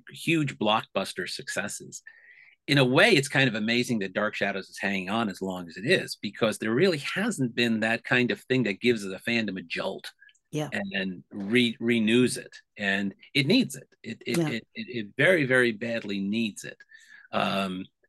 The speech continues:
Speaker 1: and it could happen at any time. I wouldn't
Speaker 2: Well,
Speaker 1: want
Speaker 2: Mark,
Speaker 1: to
Speaker 2: Mark
Speaker 1: see
Speaker 2: B. Perry with his
Speaker 1: Right, yeah,
Speaker 2: reincarnation
Speaker 1: yeah.
Speaker 2: show, the, the
Speaker 1: Mm-hmm.
Speaker 2: sequel, they haven't done a sequel to Dark Shadows yet in
Speaker 1: No.
Speaker 2: television. I mean,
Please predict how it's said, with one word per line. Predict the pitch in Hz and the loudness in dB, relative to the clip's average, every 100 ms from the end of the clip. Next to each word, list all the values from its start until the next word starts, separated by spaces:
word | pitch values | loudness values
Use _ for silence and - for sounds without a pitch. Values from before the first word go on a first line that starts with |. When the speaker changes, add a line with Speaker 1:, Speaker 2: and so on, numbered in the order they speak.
| - | 0
Speaker 1:
and | 123 | 2
it | 127 | 4
could | 135 | 4
happen | 127 226 - 107 | 4 2 2 -2
at | 98 | -2
any | 107 101 | -4 -4
time. | - 117 85 - | -2 -2 -2 -8
I | 98 | -4
wouldn't | 101 | 4
Speaker 2:
Well, | 185 | 6
Speaker 1:
want | 160 | 8
Speaker 2:
Mark, | 160 185 - | 6 4 2
Speaker 1:
to | - | -2
Speaker 2:
Mark | 156 170 | 2 2
Speaker 1:
see | - 160 | 2 -4
Speaker 2:
B. | |
Perry | - 190 175 147 | 0 2 4 2
with | 151 135 | 0 0
his | 165 | 2
Speaker 1:
Right, | 101 127 | 2 2
yeah, | 156 | 0
Speaker 2:
reincarnation | 156 156 147 151 170 196 165 | 2 2 2 2 0 0 -2
Speaker 1:
yeah. | 147 | -2
Speaker 2:
show, | 165 143 151 | 0 -2 0
the, | 160 | 0
the | 156 | 0
Speaker 1:
Mm-hmm. | - | -2
Speaker 2:
sequel, | 156 214 220 226 151 - _ 160 | -2 0 2 2 0 -4 _ 2
they | 196 | 4
haven't | 202 220 165 | 6 4 2
done | 190 196 | 2 2
a | |
sequel | - 180 - 143 151 | -2 -8 -6 -8 -8
to | - | -8
Dark | 151 151 147 | -2 -2 -2
Shadows | 156 139 139 139 | -2 0 0 0
yet | 151 139 135 - | 0 0 -4 -6
in | - 151 - | -2 -2 -2
Speaker 1:
No. | 143 143 - - _ - | -2 -2 -2 -14 _ 2
Speaker 2:
television. | 202 226 160 160 | 4 6 6 4
I | 175 | 6
mean, | 180 170 | 6 6